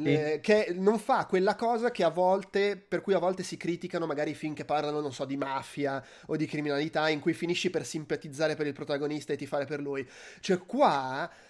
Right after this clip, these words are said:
Speaker 2: eh, ci sono dei momenti in cui empatizzi, dei momenti in cui addirittura quasi tifi perché speri che ce la faccia, ma subito <laughs> arriva poi la scena in cui
Speaker 1: Sì,
Speaker 2: dici, "No,
Speaker 1: in
Speaker 2: no,
Speaker 1: cui ti
Speaker 2: vaffanculo,
Speaker 1: ricorda che ha a che fare con dei pezzi di merda."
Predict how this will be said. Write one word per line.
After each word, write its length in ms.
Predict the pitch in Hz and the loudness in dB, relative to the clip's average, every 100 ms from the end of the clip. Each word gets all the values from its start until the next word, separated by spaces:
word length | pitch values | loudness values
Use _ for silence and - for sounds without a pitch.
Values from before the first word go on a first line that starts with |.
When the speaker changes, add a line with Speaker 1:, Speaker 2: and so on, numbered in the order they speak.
| - _ _ | -20 _ _
Speaker 2:
eh, 420 | 165 147 151 156 | -6 -2 -2 -4
ci 140 | - 180 | -6 2
sono 140 | 208 | 4
dei 100 | 190 | 6
momenti 480 | 180 190 285 294 269 | 4 4 2 0 -4
in 100 | 233 | -4
cui 180 | 196 170 | -2 -2
empatizzi, 840 | 151 143 147 185 220 190 196 233 214 | -2 -4 -4 -2 -4 -4 -2 2 2
dei 100 | 247 | 2
momenti 320 | 370 392 330 | 2 2 0
in 80 | 302 | 0
cui 100 | 320 | -2
addirittura 420 | 254 277 370 370 | -2 -2 0 0
quasi 320 | 277 196 202 | 0 0 -2
tifi 440 | 226 262 - 247 226 | 0 0 2 2 2
perché 220 | 220 185 | 0 0
speri 220 | - 208 | -2 0
che 80 | 196 | 0
ce 100 | 214 | -2
la 80 | 202 | -2
faccia, 400 | 147 - 185 185 - - | -4 -6 -6 -6 -10 -4
ma 180 | 175 202 | 2 2
subito 840 | - - 381 415 392 415 392 370 359 | 2 4 8 8 8 6 6 4 4
<laughs> 80 | |
arriva 300 | - 202 190 | 4 4 4
poi 200 | - 220 | 4 4
la 100 | 196 | 4
scena 400 | 190 - 202 214 | 2 4 6 6
in 80 | 190 | 8
cui 100 | 180 | 8
Speaker 1:
Sì, 0 | |
Speaker 2:
dici, 140 | 175 170 | 8 10
"No, 100 | 156 | 10
Speaker 1:
in 140 | 160 | 10
Speaker 2:
no, 20 | |
Speaker 1:
cui 180 | 156 139 | 6 8
ti 120 | 147 | 10
Speaker 2:
vaffanculo, 0 | |
Speaker 1:
ricorda 560 | 143 143 139 139 135 139 | 8 8 10 10 8 6
che 140 | 139 | 8
ha 80 | 127 | 6
a 60 | 117 | 6
che 120 | 131 | 2
fare 240 | 135 139 | 4 4
con 160 | 139 123 | 4 2
dei 160 | 127 - | 0 0
pezzi 320 | 123 117 120 | -2 -2 -4
di 80 | 117 | -2
merda." 560 | 107 104 117 110 - | -2 -2 -2 -2 -2